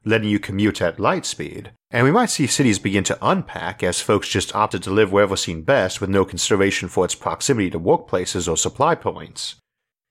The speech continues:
These exact same technologies tend to help with issues of violent crime and property damage, intentional or accidental,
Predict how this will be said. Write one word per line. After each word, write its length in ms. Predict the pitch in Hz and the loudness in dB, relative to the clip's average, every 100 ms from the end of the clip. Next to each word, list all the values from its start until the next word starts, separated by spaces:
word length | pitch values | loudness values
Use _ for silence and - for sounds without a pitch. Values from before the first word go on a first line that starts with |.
| - | -2
These 240 | 117 147 156 | 2 4 4
exact 380 | 131 196 220 | 2 2 0
same 220 | - 147 113 | 2 2 2
technologies 760 | 123 - 117 98 92 95 - | 0 2 2 2 0 -4 -4
tend 200 | - 123 | -2 0
to 60 | 101 | 2
help 200 | 120 113 | 0 0
with 120 | - | 0
issues 380 | 113 - 101 92 | 0 0 0 0
of 120 | 87 | 0
violent 380 | 104 110 95 90 | 2 2 0 -6
crime 300 | - 104 95 | -2 0 0
and 180 | 85 | -6
property 320 | - 190 190 92 | -2 -2 0 -2
damage, 560 | 92 101 104 - - _ _ - | -4 -6 -8 -8 -10 _ _ -2
intentional 640 | 110 - 123 104 - 92 | -2 0 -2 0 0 2
or 240 | 107 101 | 4 4
accidental, 840 | 95 - - 107 143 101 - 101 | 2 -2 -2 0 0 -2 -6 -8